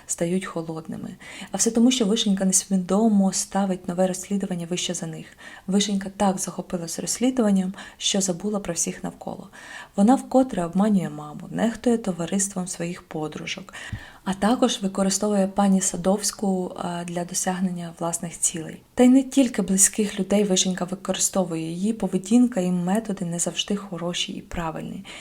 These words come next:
Мені сподобалось, як автор ненав'язливо критикує поведінку дівчинки щодо близьких людей.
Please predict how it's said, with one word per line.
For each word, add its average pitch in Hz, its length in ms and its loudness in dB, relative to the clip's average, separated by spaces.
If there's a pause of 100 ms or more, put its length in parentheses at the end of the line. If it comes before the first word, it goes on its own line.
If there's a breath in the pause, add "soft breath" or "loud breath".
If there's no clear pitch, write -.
(160 loud breath)
Мені 233 180 8
сподобалось, 214 640 0
як 190 200 -2
автор 196 360 -2
ненав'язливо 190 880 2
критикує 190 580 -2
поведінку 180 580 -4
дівчинки 233 560 0
щодо 196 260 -2
близьких 196 520 -2
людей. 180 380 -4